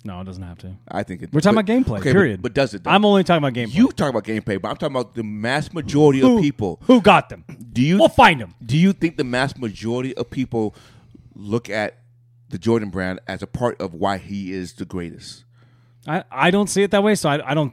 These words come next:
Speaker 1: see how others can. I mean, you could. You'd be like, "Well, nobody's more iconic 'cause he's got the shoes."
Speaker 2: That's what I'm saying.
Speaker 1: And then people like to say, "Don't get me wrong."
Speaker 2: Because, 'cause I guarantee you right now, when people talk about Kobe,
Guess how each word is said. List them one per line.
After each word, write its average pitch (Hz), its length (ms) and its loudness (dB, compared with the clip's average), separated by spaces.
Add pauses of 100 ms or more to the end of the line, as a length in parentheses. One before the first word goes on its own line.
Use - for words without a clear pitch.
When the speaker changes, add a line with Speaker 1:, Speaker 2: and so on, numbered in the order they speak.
(120)
Speaker 1:
see 151 240 -4
how 131 140 -2
others 123 300 -4
can. 127 360 -6
I 139 80 -6
mean, 143 100 0
you 135 100 0
could. 135 480 -2
You'd 139 120 -2
be 139 60 0
like, 123 140 -4
"Well, 123 140 -6
nobody's 139 320 -2
more 147 140 -2
iconic 147 480 -4
'cause 104 100 -12
he's 107 140 -10
got 123 140 -10
the 147 60 -8
shoes." 147 360 -8
Speaker 2:
That's 135 160 -6
what 156 60 -2
I'm 151 60 -2
saying. 180 380 2
Speaker 1:
And 202 100 0
then 208 140 0
people 202 240 4
like 175 160 4
to 160 80 0
say, 151 340 -4
"Don't 156 160 -6
get 147 100 -2
me 127 40 -4
wrong." 113 160 -6
Speaker 2:
Because, 175 300 2
'cause 170 160 -4
I 156 80 2
guarantee 185 340 0
you 170 100 4
right 160 140 2
now, 165 160 2
when 131 140 0
people 160 200 -4
talk 165 120 -4
about 135 160 -2
Kobe, 147 320 4